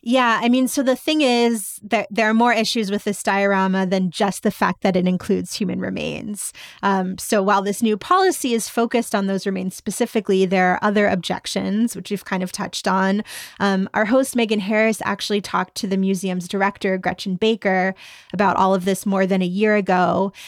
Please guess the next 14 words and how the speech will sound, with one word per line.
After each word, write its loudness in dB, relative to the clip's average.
Um, 2
and 2
one 4
of 0
the 0
things 0
she -2
brought 2
up 0
is 2
how 2
the 0
display 2
is 0